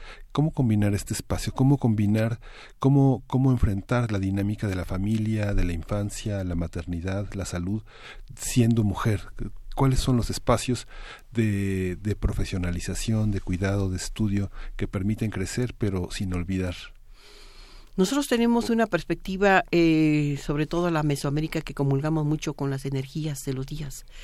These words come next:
Speaker 2: eh, es decir, con el calendario, tiene mucha incidencia la espiritualidad, la cosmovisión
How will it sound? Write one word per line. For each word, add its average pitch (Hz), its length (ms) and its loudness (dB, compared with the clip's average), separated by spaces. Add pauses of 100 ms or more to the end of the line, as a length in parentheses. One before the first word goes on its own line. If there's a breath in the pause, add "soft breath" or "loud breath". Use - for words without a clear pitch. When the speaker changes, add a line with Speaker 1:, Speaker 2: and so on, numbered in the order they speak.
(460 loud breath)
Speaker 2:
eh, 147 240 0
es 156 80 0
decir, 151 180 -4
con 147 200 0
el 135 100 -2
calendario, 143 520 -2
tiene 165 220 0
mucha 165 320 -2
incidencia 147 680 -4
la 139 80 -4
espiritualidad, 135 720 -4
la 147 100 -6
cosmovisión 139 800 -2